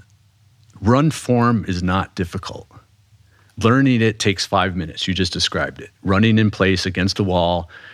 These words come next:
you understand where you strike the ground. Now you put a little bit of music to it at a hundred and eighty beats per minute.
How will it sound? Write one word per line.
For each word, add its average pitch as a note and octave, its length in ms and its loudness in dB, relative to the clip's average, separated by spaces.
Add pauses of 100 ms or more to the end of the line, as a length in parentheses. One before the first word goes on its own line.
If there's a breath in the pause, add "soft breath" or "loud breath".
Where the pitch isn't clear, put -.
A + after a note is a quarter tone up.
(120)
you F2+ 260 0
understand G2+ 600 2
where F#2 120 -2
you G#2+ 100 2
strike A2 300 0
the B2+ 80 -6
ground. F2+ 520 -2 (320 loud breath)
Now F2 200 2
you G2+ 160 0
put F#2+ 180 -2
a F2 60 -2
little G2 180 -2
bit F2+ 160 -2
of F2 80 -4
music A2 440 2
to G2 200 -2
it F2+ 160 -2
at F2 120 -6
a F#2 80 -2
hundred F#2+ 260 0
and F#2 80 -2
eighty F#2 180 -2
beats F#2 240 -6
per - 140 -4
minute. G#2 400 2